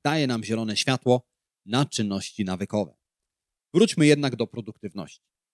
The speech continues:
Wiemy już, że silna wola, którą potrzebujemy w pracy,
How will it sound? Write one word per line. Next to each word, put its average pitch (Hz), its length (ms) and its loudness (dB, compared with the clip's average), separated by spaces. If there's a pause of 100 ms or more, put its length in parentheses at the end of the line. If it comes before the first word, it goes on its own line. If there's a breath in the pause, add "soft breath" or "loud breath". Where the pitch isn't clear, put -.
(340)
Wiemy 156 260 4
już, 82 420 -8
że 117 380 -4
silna 165 460 2
wola, 92 380 -4
którą 123 500 -4
potrzebujemy 123 640 2
w - 80 -14
pracy, 113 440 -8